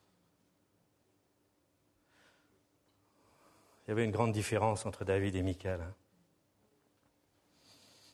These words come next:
David va lui dire où elle est, là, cette différence. Il lui dira, tu sais, rappelle-toi d'une chose, c'est que si je suis là où je suis, c'est parce que j'ai été choisi par Dieu.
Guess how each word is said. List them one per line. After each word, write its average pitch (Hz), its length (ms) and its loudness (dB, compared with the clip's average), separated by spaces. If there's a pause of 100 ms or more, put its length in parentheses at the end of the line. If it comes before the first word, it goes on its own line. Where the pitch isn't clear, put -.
(420)
David 113 320 4
va 113 80 6
lui 107 120 2
dire 117 240 2 (1700)
où 120 100 2
elle 113 120 4
est, 120 180 2
là, 90 120 -4
cette 95 200 -10
différence. 85 680 -14 (1900)
Il 110 160 -8
lui 117 160 -6
dira, 131 520 2 (120)
tu - 120 -14
sais, 143 440 -2
rappelle-toi 123 460 -4
d'une 117 140 -4
chose, 90 440 -12 (1700)
c'est - 200 -10
que - 140 -6
si 147 240 -2
je 143 80 2
suis 135 240 -2
là 131 160 4
où 127 80 2
je 123 100 -2
suis, 98 300 -8
c'est 110 160 -12
parce 104 200 -12
que - 100 -8
j'ai 101 140 -4
été 104 180 -8
choisi 90 520 -6
par 78 200 -20
Dieu. 76 120 -20